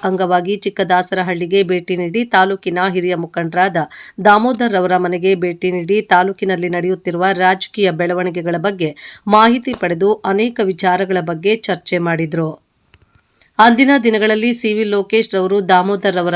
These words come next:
ತಂಡ ಒಟ್ಟಿಗೆ ಕೆಲಸ ಮಾಡಿದ ಸಂದರ್ಭ ಹಾಗೂ ರಾತ್ರಿ ಎಷ್ಟೇ ಹೊತ್ತಾದರೂ ಮನೆಯವರೆಗೂ ನನ್ನ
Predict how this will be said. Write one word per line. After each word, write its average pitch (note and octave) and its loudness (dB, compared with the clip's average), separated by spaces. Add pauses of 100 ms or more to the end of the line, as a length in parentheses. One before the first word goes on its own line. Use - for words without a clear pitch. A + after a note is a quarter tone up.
ತಂಡ E3 -2 (140)
ಒಟ್ಟಿಗೆ F#3+ -2
ಕೆಲಸ E3+ -4
ಮಾಡಿದ E3+ -2
ಸಂದರ್ಭ D#3+ -4 (520)
ಹಾಗೂ A3 6
ರಾತ್ರಿ A#3 4
ಎಷ್ಟೇ G#3 0
ಹೊತ್ತಾದರೂ F#3 0
ಮನೆಯವರೆಗೂ F#3+ 0 (480)
ನನ್ನ A#3+ 6